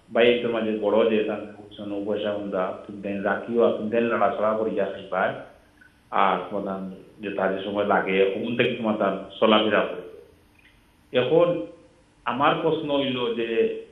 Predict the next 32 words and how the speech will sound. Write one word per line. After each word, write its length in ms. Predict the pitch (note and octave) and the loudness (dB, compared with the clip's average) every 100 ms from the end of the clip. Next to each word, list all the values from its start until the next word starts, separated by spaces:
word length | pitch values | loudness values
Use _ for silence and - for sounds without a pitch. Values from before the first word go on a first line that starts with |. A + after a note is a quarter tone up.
| - _ _ _ _ - | -20 _ _ _ _ -2
ই 300 | D#3 E3 - | 2 2 2
টাকার 300 | D3+ C3+ C3+ | 4 4 2
মধ্যে 360 | B2+ A2+ A#2 A2 | 0 -4 -6 2
বই 180 | B2+ B2 | 6 6
নেন 200 | A#2 A2 | 4 0
কি 80 | G#2 | 0
আর 120 | - | 2
পাইবান? 440 | G2 F#2 F2+ F2+ F#2 | -2 -4 -8 -10 -10
যেদিন 260 | G#2+ A#2+ | -6 0
বাই-, 340 | C3+ C3+ C3+ B2+ | 4 6 4 2
বাই 320 | B2+ B2+ C3 B2 | 2 2 -2 -2
করে 420 | A#2+ A#2 A2+ - | 2 2 2 -2
বড় 260 | A2+ B2 B2 | 4 4 4
বাইরে 380 | B2 A#2+ A#2 B2+ | 2 2 -4 -2
হইয়া 200 | C3+ B2+ | 2 2
নেন 340 | A2 F2 - | 2 -4 -8
কি 80 | F#2 | -8
আর 60 | F2+ - | -8 -8
না? 100 | D#2+ - _ _ _ _ _ _ _ _ _ _ _ _ _ _ _ - | -16 -20 _ _ _ _ _ _ _ _ _ _ _ _ _ _ _ -14
যে 180 | G#2+ G#2 | -8 -6
তুমি 200 | A#2 A#2 | -4 0
তাই 280 | C3+ B2 | 2 2
কোন 120 | A#2+ A#2+ | 2 4
দিলা 300 | B2 A2 - | 6 6 2
ছাড়া 260 | A2 A2+ A2 - - | 2 2 0 -8 -10
তোমার 200 | A2 G#2+ | -10 -4
তান 240 | A2+ A2+ A2 | -2 -2 0
ছয় 220 | G#2+ G#2+ | 2 4
বাই 200 | G2+ G2 | 4 2
আছো, 340 | F#2 - G2+ G2 | -2 -6 -12 -6
ছয় 180 | G#2 G2+ | 0 2
বাই 320 | G#2 G2 F#2+ | 2 2 -2